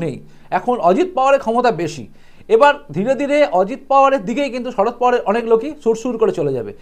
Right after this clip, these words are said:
এদিকে নীতিশ কুমার এখনো পর্যন্ত বিরাগভাজন হয়ে আছেন সব কিছু, মানে সবার কাছে। তো নীতিশ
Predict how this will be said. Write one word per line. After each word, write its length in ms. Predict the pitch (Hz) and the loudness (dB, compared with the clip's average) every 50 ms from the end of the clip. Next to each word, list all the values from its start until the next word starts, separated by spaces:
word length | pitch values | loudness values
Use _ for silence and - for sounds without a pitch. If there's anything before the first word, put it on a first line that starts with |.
| - - - - - 214 | -20 -20 -16 -2 0 0
এদিকে 220 | 226 269 262 294 233 254 | 2 2 0 -4 -4 -4
নীতিশ 260 | 254 240 262 285 285 - - | -6 -6 -6 -8 -8 -6 -4
কুমার 260 | 285 277 277 285 285 - - - - | 0 2 2 2 0 -2 -4 -6 -6
এখনো 200 | - 269 277 262 214 | -4 -4 -6 -4 -4
পর্যন্ত 380 | 254 233 208 254 254 247 214 254 254 254 247 208 180 | -6 -6 -4 -4 -6 -6 -4 0 0 0 0 0 -2
বিরাগভাজন 560 | 208 220 233 240 226 220 240 233 226 233 226 214 185 | 0 2 4 4 4 2 -2 -4 -4 -4 -6 -4 -2
হয়ে 140 | 190 214 214 202 | 2 2 2 2
আছেন 200 | 208 220 214 220 220 - | 2 0 -2 -2 -2 -2
সব 140 | - 165 160 147 - - | -2 -2 -2 -2 -6 -16
কিছু, 180 | 135 - 120 104 - - - - - - | -18 -18 -18 -18 -18 -20 -20 -20 -16 -14
মানে 120 | 147 147 151 196 | -12 -6 -2 0
সবার 240 | 185 185 165 - 127 | 2 2 2 0 -2
কাছে। 160 | 113 - 113 - - - - - - - - | -8 -12 -14 -18 -20 -20 -20 -20 -20 -12 -8
তো 60 | - 190 170 180 | -6 -6 -4 -4
নীতিশ 260 | 196 247 214 311 320 | -4 -4 -4 -4 -6